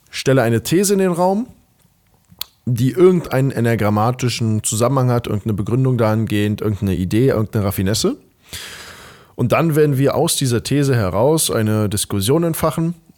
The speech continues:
und darüber sprechen, natürlich erklären, okay, warum ist die These vielleicht richtig? Vielleicht hat der andere eine andere Meinung zu der ganzen These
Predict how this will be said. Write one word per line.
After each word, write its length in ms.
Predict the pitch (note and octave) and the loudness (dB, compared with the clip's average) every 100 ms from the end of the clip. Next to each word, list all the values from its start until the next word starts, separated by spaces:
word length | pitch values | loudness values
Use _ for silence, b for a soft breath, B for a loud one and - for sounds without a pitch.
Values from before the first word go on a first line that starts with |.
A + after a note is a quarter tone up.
| _ | _
und 440 | B2 B2 A#2 - | 0 0 0 -2
darüber 300 | B2+ A#2 G#2 | -2 0 0
sprechen, 480 | F#2+ - F3 E3 D#3+ | -2 0 0 0 0
natürlich 380 | C#3 A#2 C3 G#2+ | 0 0 0 -2
erklären, 400 | F2+ - A#2+ A#2+ | -2 -2 0 0
okay, 320 | - A2+ A#2 A2+ - _ _ _ _ _ _ _ - - | -2 0 0 0 -6 _ _ _ _ _ _ _ -18 -8
warum 640 | F#2 G2+ G#2+ G2+ E3 F#3 | -2 0 0 0 2 2
ist 260 | F3 D#3 - | 0 -2 -2
die 80 | C3 | -2
These 300 | C3+ C3+ B2 | 0 0 0
vielleicht 280 | G#2 G2 | -2 0
richtig? 460 | E3 - G#3 A3 - _ _ _ - _ _ _ _ _ - | -2 -2 -2 -4 -8 _ _ _ -20 _ _ _ _ _ -14
Vielleicht 580 | - C3 C#3 C#3+ - C3 | -4 2 4 4 2 0
hat 320 | C3+ - - | -2 -2 -6
der 240 | A#2+ B2+ G#2 | -2 0 2
andere 300 | C3 B2+ B2+ | 2 2 2
eine 240 | A#2+ - | 0 -2
andere 380 | - A#2 C3+ D#3+ | -2 0 2 2
Meinung 480 | D3+ C#3+ D#3 F3 G3 | 2 0 0 -2 -2
zu 120 | - | -2
der 100 | C#3 | 0
ganzen 260 | C3+ C3+ C3+ | 0 0 -2
These 380 | C3+ C#3 E3 | 0 0 0